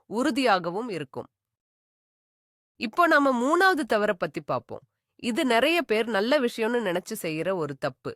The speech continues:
அதுதான் பீட்ரூட்டை சேமிச்சு வைக்கிறதுக்கு முன்னாடியே நல்லா தண்ணியில கழுவி வைக்கிறது. பார்க்கறதுக்கு சுத்தமா இருக்கும், சமைக்கிறப்ப ஈஸியா இருக்கும்னு நாம நினைக்கலாம். ஆனா இது பீட்ரூட்டோட ஆயுளை குறைச்சிடும்.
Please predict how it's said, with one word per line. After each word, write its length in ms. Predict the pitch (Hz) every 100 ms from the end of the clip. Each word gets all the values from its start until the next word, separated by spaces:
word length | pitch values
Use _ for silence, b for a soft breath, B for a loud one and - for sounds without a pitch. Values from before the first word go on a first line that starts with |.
| _ _ _
அதுதான் 360 | - 240 262 208 _ _ _ -
பீட்ரூட்டை 600 | 285 349 339 226 196 226
சேமிச்சு 540 | - 214 262 302 - 233
வைக்கிறதுக்கு 560 | 196 214 208 180 185
முன்னாடியே 640 | 175 170 190 208 202 202 220
நல்லா 340 | 262 180 196 262
தண்ணியில 440 | - 175 175 170 202
கழுவி 360 | - 180 185 170
வைக்கிறது. 480 | 143 - 139 123 123 _ _ _ _ -
பார்க்கறதுக்கு 640 | 220 285 - 339 302 294
சுத்தமா 420 | - 190 254 247
இருக்கும், 340 | 202 160 196 220
சமைக்கிறப்ப 640 | - 196 226 285 269 254 269 202
ஈஸியா 380 | 233 - 240 208
இருக்கும்னு 400 | 170 - 190 240
நாம 240 | 220 165
நினைக்கலாம். 520 | 143 135 135 139 123 _ _ _ _ _ -
ஆனா 280 | 160 160 170 208 _ _ _ _ -
இது 220 | 233 208 220
பீட்ரூட்டோட 720 | 214 311 277 262 208 165 151 180 -
ஆயுளை 420 | 156 190 233 214 170
குறைச்சிடும். 520 | 147 139 - -